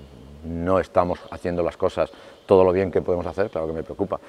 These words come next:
pero no con el objetivo de, de, porque yo creo que lo que ganar tiene que ser una consecuencia, entonces claro que tenemos que seguir trabajando en ello, eh, por eso es lo que digo, que a mí lo que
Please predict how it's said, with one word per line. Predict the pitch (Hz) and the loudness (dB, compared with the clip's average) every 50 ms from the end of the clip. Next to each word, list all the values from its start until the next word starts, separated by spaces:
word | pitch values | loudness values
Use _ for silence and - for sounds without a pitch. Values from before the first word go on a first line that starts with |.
| - - - - | -20 -20 -18 -10
pero | - 90 82 80 | -4 -4 -2 -2
no | 82 85 87 90 92 92 95 95 98 98 95 - | 0 2 4 6 6 6 6 6 6 4 4 2
con | - 92 | 2 2
el | 92 92 | 2 2
objetivo | 87 - - 87 76 - 98 90 90 92 | 2 2 0 0 2 2 4 4 4 4
de, | 87 87 85 85 | 4 4 4 2
de, | 80 78 82 76 | 0 0 -4 -6
porque | - - 76 80 - 82 | -8 -10 -10 -8 -6 -4
yo | 78 80 | -2 -2
creo | 82 87 85 | 0 0 0
que | 80 90 87 | 0 2 2
lo | 85 82 | 2 0
que | - 82 | 0 0
ganar | 90 85 85 87 | 0 2 2 2
tiene | 87 92 | 2 0
que | 85 | -4
ser | - 87 | -4 -6
una | 82 78 | -6 -6
consecuencia, | 71 73 - 76 - 107 107 - 85 | -8 -8 -10 -6 -6 -6 -4 -4 -8
entonces | 65 65 64 73 - 85 78 | -8 -8 -10 -10 -10 -10 -8
claro | - 78 78 82 78 | -6 -4 -2 -2 -2
que | 82 80 | -4 -6
tenemos | 73 - 78 76 73 - | -6 -6 -8 -8 -8 -10
que | - | -8
seguir | 78 78 78 69 | -6 -6 -6 -4
trabajando | - 82 76 78 78 78 82 | -2 -4 -4 -4 -6 -4 -2
en | 92 104 104 | 0 2 4
ello, | 107 113 123 - - - - - - - - - - | 4 2 2 0 -4 -20 -20 -20 -20 -20 -18 -12 -8
eh, | 73 76 76 76 73 73 78 - - - - - | -6 -4 -4 -4 -4 -6 -8 -14 -18 -20 -20 -12
por | - 82 | -6 -4
eso | 82 82 - - 82 82 82 | -4 -4 -2 0 0 0 0
es | 80 | 0
lo | 78 82 80 | 0 -4 -4
que | 82 82 80 80 | -2 -2 -2 0
digo, | 90 95 92 85 76 | 0 2 2 0 0
que | - 78 76 76 71 | -2 -4 -4 -4 -4
a | 67 | -4
mí | 78 80 82 85 | -6 -6 -4 -4
lo | 85 80 | -4 -4
que | 78 85 80 76 | -6 -6 -8 -8